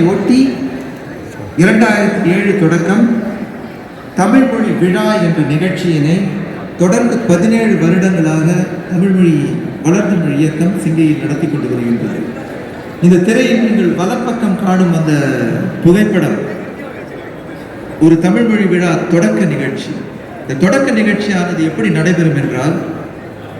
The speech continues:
தொலைக்காட்சியில் அன்று இந்த நிகழ்ச்சி ஒரு நேரடி ஒளிபரப்பாக நடக்கும். அதாவது அந்த, அந்த நேரத்தில், அந்த தமிழ் மொழி விழா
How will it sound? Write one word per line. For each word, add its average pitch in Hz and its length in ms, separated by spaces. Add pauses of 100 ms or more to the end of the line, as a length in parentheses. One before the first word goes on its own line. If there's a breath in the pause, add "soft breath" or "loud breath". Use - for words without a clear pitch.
(340)
தொலைக்காட்சியில் 180 920
அன்று 156 260 (440)
இந்த 147 160 (160)
நிகழ்ச்சி 190 400 (320)
ஒரு 151 120 (140)
நேரடி 233 380 (100)
ஒளிபரப்பாக 160 520 (120)
நடக்கும். 156 380
அதாவது 180 320
அந்த, 156 160 (520)
அந்த 147 140 (120)
நேரத்தில், 190 460 (960)
அந்த 151 140 (600)
தமிழ் 202 240
மொழி 202 200
விழா 170 180